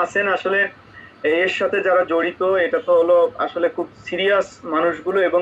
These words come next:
তারা, আহ, আহ, তাদের জীবনের অনেক কিছু স্যাক্রিফাইস করে এখানে,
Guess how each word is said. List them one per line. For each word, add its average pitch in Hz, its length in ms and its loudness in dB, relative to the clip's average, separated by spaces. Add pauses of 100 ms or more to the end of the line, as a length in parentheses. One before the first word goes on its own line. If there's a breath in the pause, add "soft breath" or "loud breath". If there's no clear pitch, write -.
তারা, 156 240 2
আহ, - 1120 -4 (120)
আহ, 147 180 0 (120)
তাদের 156 300 2
জীবনের 175 420 0
অনেক 202 560 -2 (140)
কিছু 196 220 -8
স্যাক্রিফাইস 175 600 -2
করে 165 220 0
এখানে, 160 260 -2